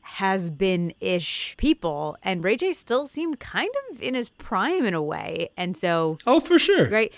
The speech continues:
Speaker 1: And so we've got all the
Speaker 2: Wait, are you gonna tell this story, though, about the dude getting run out of the battle?
Speaker 1: Oh, you want me to retell it now? I thought we were gonna put a pin in that till another time.
Speaker 2: Oh, okay. You wanna pin
Speaker 1: We'll,
Speaker 2: it.
Speaker 1: we'll,
Speaker 2: Okay.
Speaker 1: we'll
Speaker 2: I was,
Speaker 1: pin
Speaker 2: I
Speaker 1: it.
Speaker 2: was
Speaker 1: We'll
Speaker 2: ready
Speaker 1: pin it.
Speaker 2: for it now.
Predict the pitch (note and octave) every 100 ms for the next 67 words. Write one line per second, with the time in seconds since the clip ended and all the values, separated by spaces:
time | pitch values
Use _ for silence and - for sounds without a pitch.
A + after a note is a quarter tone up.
0 | - A#3+ A3+ A#3 G3+ F3 F#3 G3+ F#3+ F3+
1 | - D#3+ D#3+ E3 D3+ E3+ D3 D#3 E3+ G#3
2 | C4+ A3 - G3+ F#3+ E3+ - - F3 G3
3 | G3+ G#3+ G#3 D3 E3+ F3 E3 C3+ E3+ E3
4 | F3+ E3 D#3 E3+ E3+ C#3+ A#2 C#3 D#3+ G3
5 | C4+ - C#4 D4 C4 C4+ C#4 C#4 A#3 A#3+
6 | A3+ F#3+ A3 D#4 A#3 G3+ F#3+ F3+ F3+ E3
7 | D3+ - F#3 D#3+ G3+ F#3+ F3 E3+ - D#3
8 | D#3 D3+ D3+ A3 D3+ - E3 B2 C#3+ D3
9 | C3+ F3+ C#3 B2+ C3 D3 D3 C#3 - F3
10 | F3 A2 C3 E3 C3+ G#3+ A3 F3 A3 C3+
11 | D#3+ D#3+ D#3+ E3+ D#3 C3+ D#3 G3+ -